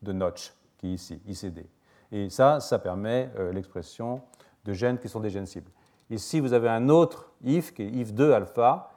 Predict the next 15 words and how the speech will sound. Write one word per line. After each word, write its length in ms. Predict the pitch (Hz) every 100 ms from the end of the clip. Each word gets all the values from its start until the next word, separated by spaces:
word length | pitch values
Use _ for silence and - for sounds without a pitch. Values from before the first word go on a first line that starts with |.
| _ -
qui 100 | 110
lui 120 | 123
aussi 300 | 131 - 135
va 120 | 127
au 100 | 139
noyau 460 | 131 120 123 131 120
avec, 420 | 101 110 113 -
euh, 140 | 104
son 240 | 98 110 101
transporteur 720 | 98 87 - 85 107 117 135 - - _ _ 117
et 140 | 110
qui 340 | - 117 113
active 340 | 95 90 120 107
l'expression 680 | 95 - 90 - 107 107 107
de 320 | 87 92 98